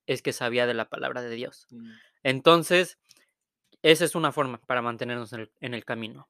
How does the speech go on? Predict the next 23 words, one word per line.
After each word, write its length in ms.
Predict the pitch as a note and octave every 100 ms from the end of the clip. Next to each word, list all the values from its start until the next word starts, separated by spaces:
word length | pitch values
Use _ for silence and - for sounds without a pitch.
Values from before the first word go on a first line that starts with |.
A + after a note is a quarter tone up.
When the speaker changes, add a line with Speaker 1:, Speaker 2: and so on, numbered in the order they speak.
| _ _ _ _ _ _
Speaker 1:
Seguir 720 | - - B2 C#3+ D#3+ E3+ - _ _ _ _
aprendiendo 640 | - - C#3 C#3 D3+ D#3
palabra, 420 | - B2+ B2+ A#2 A#2+
leer 380 | A#2+ B2+ C3+
la 200 | C3 C3
palabra, 460 | - A#2 A#2+ A#2 A#2+ - - _
tenerla 340 | B2+ C3 C#3
en 60 | C#3+
nuestro 200 | B2 B2
corazón, 500 | B2 A2+ - C3 B2+
tenerla 320 | B2 B2+ B2+
en 60 | B2+
nuestra 240 | A#2 B2+
mente, 300 | B2+ C3+ C3
para 200 | - A#2
que 120 | -
cuando 260 | - A#2 A#2+
vengan 260 | C3+ C#3
momentos 420 | C#3 C3 C3+ B2+ A#2+
difíciles, 480 | A#2 B2+ C3 C#3 D#3 - _ _ _ _ _
la 160 | - A#2+
podemos 340 | C3 C3+ C#3
sacar 560 | C3 A#2 - C3 C3+ -